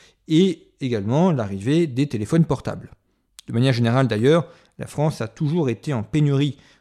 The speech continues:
en matière de téléphonie. Dans les années mille neuf cent soixante, par exemple, il y a un très grand retard en matière d'équipement, euh, technique, en matière d'équipement du téléphone. Or, cela a des conséquences économiques, euh, graves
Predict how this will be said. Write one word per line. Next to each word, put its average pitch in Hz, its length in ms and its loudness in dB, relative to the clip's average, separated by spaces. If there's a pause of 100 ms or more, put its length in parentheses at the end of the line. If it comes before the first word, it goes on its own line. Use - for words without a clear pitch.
(140)
en 123 100 -8
matière 117 400 -2
de 110 80 -4
téléphonie. 127 840 0
Dans 139 200 0
les 127 140 2
années 131 200 2
mille 131 140 0
neuf 113 140 -4
cent 113 120 -6
soixante, 143 460 -4
par - 140 -10
exemple, 131 380 -4 (380)
il 113 120 -8
y 123 100 2
a 143 80 4
un 110 120 2
très - 200 0
grand 135 220 6
retard 135 480 4 (300)
en 131 80 4
matière 127 520 6
d'équipement, 143 680 4 (580)
euh, 127 120 -4
technique, - 560 4 (100)
en 139 80 -12
matière 127 240 -2
d'équipement 147 340 4
du 107 100 0
téléphone. 135 520 4 (300)
Or, - 120 -12
cela 139 420 -2
a 123 100 -4
des 110 100 -6
conséquences 123 640 -6 (340)
économiques, 135 680 0 (360)
euh, 120 140 -6
graves 120 380 -2